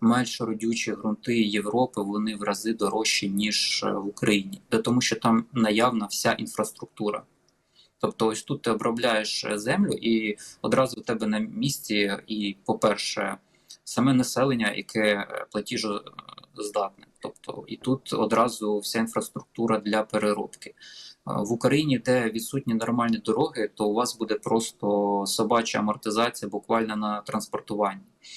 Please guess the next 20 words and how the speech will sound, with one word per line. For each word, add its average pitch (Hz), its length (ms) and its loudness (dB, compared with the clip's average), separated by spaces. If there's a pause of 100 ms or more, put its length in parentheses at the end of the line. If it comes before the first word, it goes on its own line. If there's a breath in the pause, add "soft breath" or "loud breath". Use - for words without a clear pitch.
(200 loud breath)
До 113 80 0
того 131 280 2
ж, 110 380 0 (600 loud breath)
е, 107 380 -6 (160)
ну 107 160 2
от, - 260 -6
як 107 320 0
я 107 220 4
першочергово 104 600 -2
говорив, 101 300 -4
що, 98 520 -2 (880)
е, 104 220 -2
Євросоюз 117 560 2
не 117 60 4
буде 104 260 0
там 101 200 -2
розбудовувати 104 840 0
європейську 98 680 -4
економіку. 196 360 2
Ну, 110 200 2